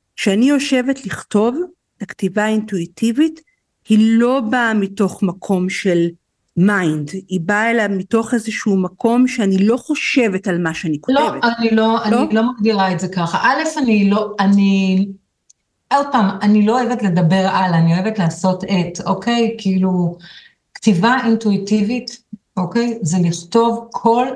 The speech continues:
Speaker 2: מחשבה שעוברת לי בראש. אם אני אקריא את ה-,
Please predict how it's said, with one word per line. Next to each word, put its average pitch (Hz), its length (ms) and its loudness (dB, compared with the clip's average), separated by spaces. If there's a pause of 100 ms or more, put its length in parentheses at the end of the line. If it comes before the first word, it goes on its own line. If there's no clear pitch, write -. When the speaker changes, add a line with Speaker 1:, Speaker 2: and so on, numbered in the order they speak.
Speaker 2:
מחשבה 180 680 -2
שעוברת 185 640 -2
לי 185 280 0
בראש. 147 400 -2 (120)
אם 190 120 4
אני 226 180 4
אקריא 233 240 0
את 226 80 -6
ה-, 170 160 2